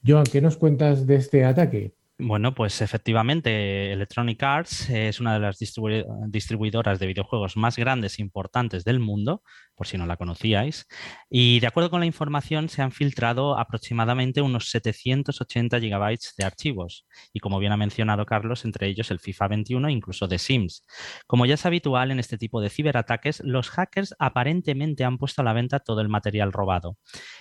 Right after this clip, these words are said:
Speaker 2: Eh, afirma que la información personal de los jugadores se encuentra a salvo. Además, consideran que el ataque no causará impacto en su negocio.
Speaker 1: Ujú. Y vistos los antecedentes de este asunto, ¿cómo sabemos cómo se llevó a cabo este ciberataque, Javi?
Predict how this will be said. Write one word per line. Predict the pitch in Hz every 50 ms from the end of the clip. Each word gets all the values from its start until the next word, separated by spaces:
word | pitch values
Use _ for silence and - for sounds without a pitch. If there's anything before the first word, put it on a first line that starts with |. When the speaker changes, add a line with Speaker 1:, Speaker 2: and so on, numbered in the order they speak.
| _ _ -
Speaker 2:
Eh, | 135 127 123
afirma | 117 117 - 156 156 156 165 180
que | - - 131
la | 120 113
información | 110 104 120 113 113 113 - 135 123
personal | 110 117 110 - 120 110 101 95
de | 98 101
los | 131 160 -
jugadores | - 151 135 123 120 147 160 180 -
se | - 113
encuentra | 104 - 101 101 95 95
a | 95
salvo. | - - 90 85 85 - - - - -
Además, | - 92 92 92 104 95 92 - - _ _ -
consideran | 101 98 - - 104 104 110 95 92 90 87
que | 85 - 104
el | 92 90
ataque | 90 - 139 151 - - 202 -
no | - 139 117 110 -
causará | 101 98 95 92 - - 110 107
impacto | 113 117 110 - 120 120 - -
en | 117 117
su | - - 107
negocio. | 110 101 87 87 - - 90 87 90 _ _ _ _ _ _ _ _ _ _ _ _ _ _ _ -
Speaker 1:
Ujú. | - 101 95 90 104 107 131 165 170 - - _ _ - - - - - - -
Y | -
vistos | 117 131 127 - 156 151
los | 156 151 117
antecedentes | 139 147 135 127 147 104 131 143 131 123 147 139
de |
este | 135 127 - 139
asunto, | 123 - 147 151 135 156 139 -
¿cómo | - 147 156 165 165 170
sabemos | 170 - 156 143 143 143 156 156 147 143 143 139 135 135 131 123 - - - -
cómo | - 143 147 156 147
se | - 143
llevó | 139 139 135
a | 123
cabo | 113 131 127 131
este | 123 - 139 120
ciberataque, | - - 131 127 123 127 127 147 151 120 110
Javi? | - 139 131 110 98